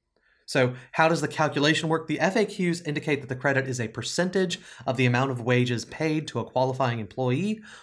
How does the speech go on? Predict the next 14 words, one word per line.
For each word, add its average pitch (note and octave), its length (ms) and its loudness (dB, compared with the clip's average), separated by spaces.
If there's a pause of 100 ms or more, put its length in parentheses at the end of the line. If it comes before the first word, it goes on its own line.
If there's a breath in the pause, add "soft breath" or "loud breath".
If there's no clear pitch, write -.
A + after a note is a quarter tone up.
(120)
while C#3+ 380 4
on A#2 220 0
family C#3 500 0
and A#2+ 160 -2
medical B2 340 0
leave G2+ 360 -8 (380 loud breath)
up F#3+ 240 2
to C3 280 2
twelve B2+ 520 0
weeks B2 240 -2
per - 160 -4
taxable, A2 440 -4 (260)
taxable B2 480 0
year. G2 300 -12